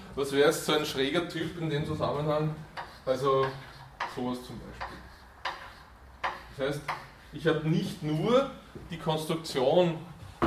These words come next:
Typen zweiter, dritter, vierter, fünfter, sechster Stufe, sondern ich habe auch diese Konstruktion,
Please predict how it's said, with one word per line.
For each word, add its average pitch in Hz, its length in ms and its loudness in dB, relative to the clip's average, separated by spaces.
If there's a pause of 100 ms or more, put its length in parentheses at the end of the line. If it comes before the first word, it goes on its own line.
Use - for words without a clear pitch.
(680)
Typen 156 380 -4
zweiter, 139 380 0
dritter, 139 380 -6
vierter, 131 320 -10
fünfter, - 340 -12
sechster 127 320 -8
Stufe, 170 320 -8
sondern 143 280 -2
ich 135 40 -4
habe 135 220 0
auch 147 100 2 (100)
diese 165 200 -4
Konstruktion, 160 920 -4